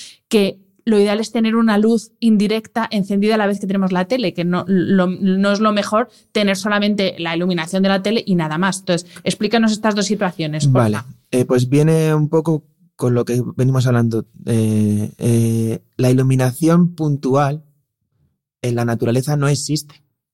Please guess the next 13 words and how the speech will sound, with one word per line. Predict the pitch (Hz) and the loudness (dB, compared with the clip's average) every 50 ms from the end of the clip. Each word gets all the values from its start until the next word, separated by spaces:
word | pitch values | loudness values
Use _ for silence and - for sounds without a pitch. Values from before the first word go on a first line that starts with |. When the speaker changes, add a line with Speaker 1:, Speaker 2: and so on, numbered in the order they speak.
| _ _ | _ _
Speaker 1:
Mm. | 190 170 - - _ _ _ _ _ _ _ _ _ - | -8 -8 -8 -12 _ _ _ _ _ _ _ _ _ -8
Speaker 2:
¿Vale? | 135 117 117 151 185 - - _ _ _ _ - - - _ _ _ - | -6 -6 -6 -6 -8 -10 -14 _ _ _ _ -20 -20 -20 _ _ _ -4
Entonces, | 131 123 135 139 135 127 127 117 110 - - _ _ _ _ _ _ _ _ _ _ _ | -2 0 2 0 0 2 0 0 0 -2 -6 _ _ _ _ _ _ _ _ _ _ _
¿qué | 156 | -4
ocurre? | 143 143 165 165 156 123 - - - _ _ _ | 0 0 2 2 2 0 -2 -6 -10 _ _ _
Que | - 135 127 | -2 -2 0
si | 127 - - 135 | 0 -2 -4 -4
nosotros | 123 117 113 127 147 170 156 - | -4 -2 -2 -2 -2 -2 -2 -2
tenemos | - 160 165 160 156 151 147 - - - | -2 0 0 0 0 0 -2 -4 -6 -4
una | 147 139 139 | -2 0 0
iluminación | 139 139 139 135 131 127 - 135 135 131 | 0 0 0 0 -2 -2 -2 -4 -4 -2
puntual, | 135 139 135 123 135 127 131 135 143 143 - | -2 -2 -2 0 2 2 2 2 0 -2 -4
estamos | - 123 113 110 - 135 135 147 151 151 151 - - _ | -6 -8 -8 -6 -4 -2 0 0 0 0 -2 -4 -10 _